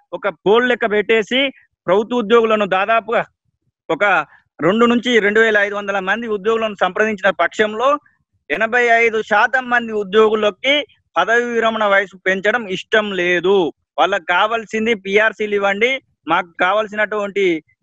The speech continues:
ప్రతి allowances మాకు కల్పించండి అని చెప్పేసి వాళ్ళు కోరుకుంటున్నారు తప్పితే, వాళ్ళకు పింఛన్ స్కీమ్ ను కల్పించండి అని చెప్తున్నారు తప్పితే, కొత్త వాళ్ళు మాత్రము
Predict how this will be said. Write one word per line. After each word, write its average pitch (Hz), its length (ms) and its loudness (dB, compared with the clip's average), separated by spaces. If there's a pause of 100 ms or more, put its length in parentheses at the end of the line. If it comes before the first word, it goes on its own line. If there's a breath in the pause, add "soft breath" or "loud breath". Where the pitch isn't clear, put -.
(120)
ప్రతి 196 320 2
allowances 214 480 -4
మాకు 190 260 -2
కల్పించండి 196 520 -2
అని 185 120 -4
చెప్పేసి 180 500 -2 (180)
వాళ్ళు 165 200 0
కోరుకుంటున్నారు 196 680 -2
తప్పితే, 196 560 0 (280)
వాళ్ళకు 180 320 -2
పింఛన్ 214 300 0
స్కీమ్ 226 300 -2
ను 214 80 -4
కల్పించండి 202 500 -2
అని 190 140 -2
చెప్తున్నారు 185 420 -2
తప్పితే, 160 420 -2
కొత్త 185 240 -2
వాళ్ళు 180 280 2
మాత్రము 165 540 -4